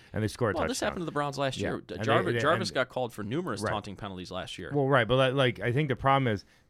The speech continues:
Speaker 1: they have this big moment. They haven't been taunting or being problematic throughout
Speaker 2: Yeah.
Speaker 1: the game, and then they get a penalty for being emotional when they possibly won the game on, you know, whatever. That, I think, is what people are worried about. I agree. If someone's doing something repeatedly,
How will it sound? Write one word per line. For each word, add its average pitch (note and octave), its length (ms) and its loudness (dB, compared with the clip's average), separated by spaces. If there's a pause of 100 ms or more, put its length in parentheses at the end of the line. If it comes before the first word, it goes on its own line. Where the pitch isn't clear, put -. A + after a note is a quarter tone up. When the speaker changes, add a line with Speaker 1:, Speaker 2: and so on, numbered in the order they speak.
(280)
Speaker 1:
they A#2 200 2
have A2+ 240 0
this F#2+ 160 -8
big C#3 280 6
moment. F#2+ 400 4
They G#2+ 120 0
haven't A#2 480 8
been E2+ 220 0
taunting E2+ 640 -4
or F2 140 -4
being F#2 340 -2
problematic E2+ 640 -2
throughout F2 160 -2
Speaker 2:
Yeah. D2+ 60 -8
Speaker 1:
the F2 80 -6
game, E2+ 260 -6
and G2 140 -6
then B2+ 160 2
they A#2+ 100 0
get A2 140 2
a G2+ 60 0
penalty G#2 500 -2
for F#2+ 360 -2 (220)
being A#2 180 0
emotional G#2 640 2
when F#2 120 -6
they F#2 160 -4 (240)
possibly F#2+ 540 0
won F#2 240 0
the F#2 100 -2
game G2 300 2
on, E2+ 280 -4
you G#2+ 80 -2
know, D#2+ 80 -4
whatever. F#2 280 -2 (340)
That, E3 320 10
I D#3+ 100 8
think, C#3 220 2
is G#2 120 0
what G2+ 160 0
people G#2 260 0
are F2+ 80 0
worried F#2+ 200 2
about. D2+ 200 -4
I E3+ 120 8
agree. C#3 400 4
If F#2+ 100 0
someone's E3+ 460 2
doing C#3+ 280 0
something A#2+ 320 -2
repeatedly, G2+ 680 2